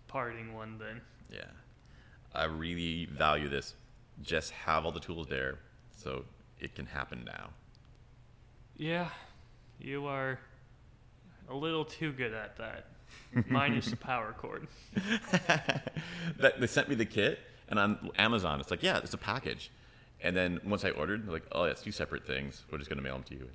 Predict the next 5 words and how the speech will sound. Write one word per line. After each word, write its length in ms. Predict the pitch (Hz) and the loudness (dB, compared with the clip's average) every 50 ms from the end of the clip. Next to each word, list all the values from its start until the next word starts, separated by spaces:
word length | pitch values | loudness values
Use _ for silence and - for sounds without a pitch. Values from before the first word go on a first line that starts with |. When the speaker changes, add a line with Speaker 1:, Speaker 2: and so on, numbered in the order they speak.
| - - - - - - | -16 -18 -18 -16 -12 -8
Speaker 2:
Anyway. 220 | - - - 53 - - - - - - - - - - - - - - - - - - - - - - - - - - - - - - - - - - - - - - - - - - - - - - - - | -8 -6 -6 -8 -10 -14 -16 -20 -20 -20 -20 -20 -20 -20 -20 -20 -20 -20 -20 -20 -20 -20 -20 -20 -20 -20 -20 -20 -20 -20 -20 -20 -20 -20 -20 -20 -20 -20 -20 -20 -20 -20 -20 -20 -20 -20 -20 -20 -20 -20 -14 -10
Speaker 1:
Of 260 | 156 185 190 170 - - | -6 -4 -4 -4 -6 -6
course. 460 | - 127 110 113 - - - - - - - - - - - - - - - - - - - - - - | -8 -6 -6 -8 -8 -10 -10 -10 -10 -12 -14 -16 -16 -16 -18 -18 -18 -20 -20 -20 -20 -20 -20 -16 -8 -4
Speaker 2:
Next 220 | 78 92 90 - | -2 -2 0 2
topic. 300 | - 87 73 69 76 - | 4 4 4 4 2 -4